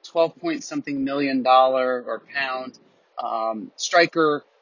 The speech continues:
that's injured and out, I need to replace him with another high-priced premium striker." Not the case. Rashford is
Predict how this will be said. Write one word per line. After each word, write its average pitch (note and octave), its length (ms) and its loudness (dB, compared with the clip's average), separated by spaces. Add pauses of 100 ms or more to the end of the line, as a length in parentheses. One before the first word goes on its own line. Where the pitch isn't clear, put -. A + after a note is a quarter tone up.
(160)
that's C3 320 0
injured C#3+ 360 -2
and B2 160 -6
out, C3 260 0
I C#3 60 -6
need C#3 180 -4
to C3 60 -8
replace C3 500 -4
him B2+ 160 -4
with A#2+ 160 -4
another B2+ 720 4 (220)
high-priced D3 880 2 (140)
premium C3 320 -8
striker." A2+ 420 -4 (460)
Not C#3+ 580 0
the C#3 180 0
case. B2+ 520 -2 (420)
Rashford C#3+ 840 4
is B2+ 320 -6